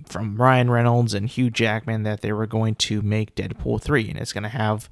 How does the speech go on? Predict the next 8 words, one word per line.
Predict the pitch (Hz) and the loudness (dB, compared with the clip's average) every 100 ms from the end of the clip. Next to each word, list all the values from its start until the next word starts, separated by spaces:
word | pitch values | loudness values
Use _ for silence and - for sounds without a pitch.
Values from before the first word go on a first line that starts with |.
| - - - - _ _ _ _ _ _ | -20 -20 -20 -20 _ _ _ _ _ _
not | 135 139 | 6 8
only | 151 147 131 | 8 8 6
Deadpool, | 120 165 202 - 131 127 | 4 2 4 4 6 8
but | 135 | 6
Wolverine | 131 135 123 143 220 | 8 6 6 4 6
in | 131 | 4
the | 113 | 0
film. | - 67 67 | -4 -4 -6